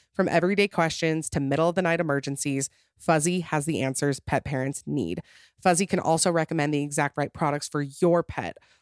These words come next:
all of which are handpicked by their established team of veterinary professionals. And they're available at discounts exclusive to Fuzzy members. I wish I had a dollar every single time one of my cats did something that just triggered panic inside of me and I didn't know who to call.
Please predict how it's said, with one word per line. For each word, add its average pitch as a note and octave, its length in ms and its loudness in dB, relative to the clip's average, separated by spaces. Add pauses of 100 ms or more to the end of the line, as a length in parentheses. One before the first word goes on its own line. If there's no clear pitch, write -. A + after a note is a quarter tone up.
(100)
all F3+ 180 4
of F3 100 -2
which E3 180 0
are D3 180 0
handpicked D3+ 680 -2
by C#3+ 100 0
their C#3 160 2
established C#3+ 760 -2
team C#3 360 0
of C#3 160 -2
veterinary C#3+ 680 0
professionals. A2+ 800 -6 (340)
And C4+ 240 4
they're A3+ 100 4
available D#3 380 2
at C#3+ 100 -10
discounts C#3+ 500 0
exclusive - 600 0
to - 120 -14
Fuzzy C3 360 -2
members. A#2+ 520 -6 (240)
I G#3+ 100 4
wish B3 220 4
I C#4 60 4
had A#3+ 180 2
a F#3 40 -2
dollar C#3+ 540 -2
every F#3 240 4
single F3+ 220 0
time D3+ 300 0
one D3 140 4
of D#3 80 -2
my C#3+ 120 2
cats C#3 340 -2
did C#3 180 -2
something D#3 540 -2
that C#3 360 0
just - 280 0
triggered D#3 380 0
panic D3+ 420 -2
inside D3 320 0
of D3 100 -2
me E3 100 0
and E3 80 2
I D3 60 2
didn't D3 260 0
know D#3 120 0
who D3+ 120 2
to D3 80 -6
call. E3 420 2